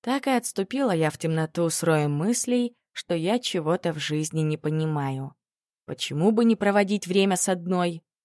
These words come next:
Бог с ней, с Ладой этой, страшной, как после укуса пчёл. Но он же её выбрал,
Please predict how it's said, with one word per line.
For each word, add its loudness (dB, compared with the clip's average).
Бог 2
с -6
ней, 2
с -2
Ладой 4
этой, -2
страшной, 0
как -4
после 0
укуса 0
пчёл. 2
Но 0
он 6
же 0
её 2
выбрал, -2